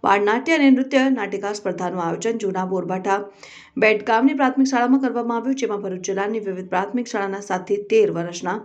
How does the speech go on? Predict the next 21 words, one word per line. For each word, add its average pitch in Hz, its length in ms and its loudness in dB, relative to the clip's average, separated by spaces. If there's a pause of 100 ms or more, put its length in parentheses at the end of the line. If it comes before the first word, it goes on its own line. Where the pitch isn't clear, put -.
(560)
બાળકોએ 254 360 4
ચિત્રકલા, 285 540 2
નિબંધ, 247 500 2
સમૂહ 208 340 -4
ગીત, 220 260 0
લગ્ન 185 340 -2
ગીત, 208 320 2
લોકનૃત્ય 202 600 -2
અને 185 180 -2
નાટક, 185 420 -2 (480)
ભજન 285 260 4
સહિતની 320 380 2
સ્પર્ધાઓમાં 226 600 2
અંદાજિત 196 800 0
ત્રણસો 233 340 0
જેટલા 226 280 0
વિદ્યાર્થીઓએ 196 540 0
ઉત્સાહભેર 196 580 0
ભાગ 240 240 2
લીધો 165 220 -6
હતો. 170 360 -6